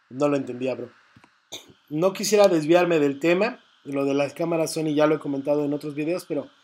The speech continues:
¿qué te parece si lo dejamos para otra ocasión, para que no nos salgamos del tema del, del video? ¿Qué página recomiendas para mostrar portafolio? Flickr, Tumblr, etcétera, dice Salvador Marmolejo.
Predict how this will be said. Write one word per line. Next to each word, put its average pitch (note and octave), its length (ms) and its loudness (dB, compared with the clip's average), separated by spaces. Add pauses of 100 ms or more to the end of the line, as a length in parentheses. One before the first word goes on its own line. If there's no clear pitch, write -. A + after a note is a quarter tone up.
(200)
¿qué E3 80 -10
te E3+ 120 -10
parece D#3+ 340 -2
si D3+ 140 -6
lo C#3 100 -2
dejamos C#3+ 360 -4
para C3+ 180 0
otra C#3+ 200 -2
ocasión, E3 380 -10
para C3+ 200 -6
que C#3+ 100 -8
no D3+ 260 0 (260)
nos C#3+ 160 -6
salgamos C#3+ 440 -2
del B2+ 160 -6
tema C3+ 260 -4
del, A#2+ 280 -8
del A#2 160 -12
video? A2+ 340 -12 (1040)
¿Qué D#3+ 100 -16
página F#3+ 380 -2
recomiendas D3+ 520 -2
para C3+ 340 -4
mostrar D3 460 -6
portafolio? E3 720 -4 (380)
Flickr, D#3 460 -2
Tumblr, D#3 420 -2
etcétera, C3 580 -10 (260)
dice A#2+ 260 -18
Salvador B2 480 -8
Marmolejo. B2 560 -12